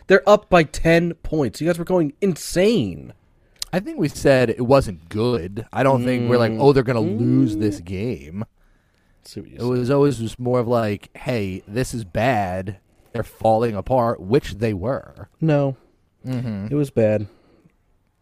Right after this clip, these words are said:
Speaker 2: Mm-hmm.
Speaker 1: Fucking Cooper Rush from Chri-, co-host Chris. <laughs> Why would you ever say that about? Oh God, let's see.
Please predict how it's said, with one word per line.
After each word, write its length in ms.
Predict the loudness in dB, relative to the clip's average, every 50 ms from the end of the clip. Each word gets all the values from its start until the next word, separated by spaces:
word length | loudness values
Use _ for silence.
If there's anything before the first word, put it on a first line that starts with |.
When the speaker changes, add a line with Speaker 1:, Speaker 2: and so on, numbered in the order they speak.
| _ _ _ _ -14
Speaker 2:
Mm-hmm. 500 | -10 -10 -8 -8 -8 -8 -8 -8 -8 -10 -10 -14 _ _ _ _ _ _ _ _
Speaker 1:
Fucking 460 | -6 0 0 0 0 0 -2 -2 0
Cooper 360 | 4 4 4 4 4 0 0
Rush 520 | 2 2 2 2 0 -2 -8 -12 -12 -12 -14 -18
from 260 | -20 -14 -10 -10 -10 -10
Chri-, 340 | -12 -8 -8 -8 -8 -8 -12
co-host 400 | -12 -10 -8 -8 -8 -8 -10 -14
Chris. 320 | -14 -12 -12 -12 -12 -16 _
<laughs> 720 | -14 -12 -10 -8 -4 -4 -2 -2 -4 -6 -8 -10 -10 -10
Why 280 | -6 0 4 4 4 6 8
would 160 | 6 6 6
you 140 | 4 2 4
ever 340 | 6 6 6 6 4 2 0 -2 -4 -4 -4 -2
say 240 | 0 6 8 10 10
that 140 | 10 10 8
about? 300 | 6 4 2 2 -2 -6 _ -14 -16 -16 -16 -18 -20 -20 -20 -20 -20 _ -4
Oh 460 | 2 6 8 10 10 10 8 6 2
God, 420 | 0 0 2 4 4 4 4 2
let's 160 | 0 -2 -4
see. 380 | -6 -4 0 0 0 0 -2 -6